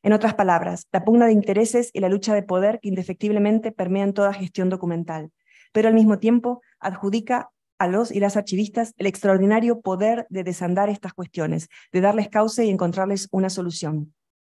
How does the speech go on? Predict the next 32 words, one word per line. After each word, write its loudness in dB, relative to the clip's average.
En 2
una 2
conferencia -2
dictada -2
el -4
veintitrés -6
de -6
septiembre -4
de -2
dos -2
mil 0
diecinueve -2
en -2
el -2
Museo -4
Nacional -4
Centro -4
de -2
Arte -8
Reina -2
Sofía -6
de -2
Madrid, -4
Judith -2
Butler 0
resume -4
la -4
idea -4
de -8
archivos -4
del -4
común 0